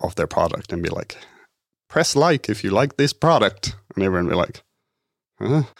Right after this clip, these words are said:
Okay." So I think cus-, customers and consumers, they,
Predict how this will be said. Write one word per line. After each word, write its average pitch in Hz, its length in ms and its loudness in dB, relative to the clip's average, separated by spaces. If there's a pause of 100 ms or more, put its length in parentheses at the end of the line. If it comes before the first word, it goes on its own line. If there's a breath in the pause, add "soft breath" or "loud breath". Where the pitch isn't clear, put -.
(200 soft breath)
Okay." 110 380 2 (500 loud breath)
So 113 380 2 (220)
I 117 80 -2
think 131 320 0 (320)
cus-, 101 300 0 (240)
customers 98 600 0
and 85 80 -6
consumers, 95 680 0
they, 92 300 -2